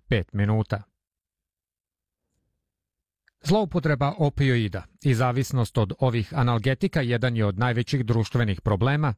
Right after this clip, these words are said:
i problema javnog zdravlja u nekim od najrazvijenijih zemalja sveta. U Sjedinjenim Američkim Državama zavisnost od opioida jedan je od najčešćih uzroka smrti, a prednjače fentanil i njegove varijacije,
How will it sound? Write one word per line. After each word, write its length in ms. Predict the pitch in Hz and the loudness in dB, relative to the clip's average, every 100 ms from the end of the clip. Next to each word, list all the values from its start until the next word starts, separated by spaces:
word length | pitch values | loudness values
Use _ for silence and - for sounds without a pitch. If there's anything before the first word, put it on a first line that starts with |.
| - | -4
i 80 | 151 | -2
problema 460 | - 139 107 104 110 | 0 0 0 0 2
javnog 420 | 107 104 98 95 | 2 0 -2 -2
zdravlja 420 | 101 113 120 156 | 0 0 2 0
u 60 | 135 | 0
nekim 320 | 110 - 104 | 0 0 0
od 100 | 98 | 0
najrazvijenijih 760 | 131 131 107 95 110 110 113 | 0 0 0 2 2 2 0
zemalja 420 | 101 123 104 90 101 | 0 -2 0 0 0
sveta. 420 | 127 127 - - _ _ _ _ - | 0 -2 -4 -12 _ _ _ _ -2
U 80 | 147 | 0
Sjedinjenim 560 | 143 117 120 113 113 | 2 0 0 0 2
Američkim 520 | 117 120 123 - 143 | 2 2 0 0 -2
Državama 520 | 120 127 120 151 156 151 | 0 0 0 0 0 0
zavisnost 680 | 113 104 107 120 104 - | 0 0 -2 0 0 2
od 160 | 110 95 - | 0 0 -2
opioida 600 | 127 107 101 117 143 165 | -2 0 2 2 2 0
jedan 380 | 120 107 110 | -2 -2 0
je 100 | 101 | 2
od 100 | 98 | 0
najčešćih 640 | 101 120 117 151 - 160 - | 0 -2 0 -2 0 0 0
uzroka 400 | 113 113 117 127 | 0 0 0 -2
smrti, 400 | - 147 - 98 - _ _ _ | 0 -2 -2 -6 -6 _ _ _
a 120 | 139 | -2
prednjače 720 | - 131 123 135 - 135 113 - | 0 0 0 -4 0 -2 -2 -6
fentanil 800 | - 127 110 - 143 151 165 156 - _ _ | -4 -2 0 0 0 2 2 0 -4 _ _
i 120 | 151 | 0
njegove 360 | 143 110 110 107 | 0 0 0 2
varijacije, 680 | 117 120 123 131 - 104 | 2 2 0 -2 -2 -4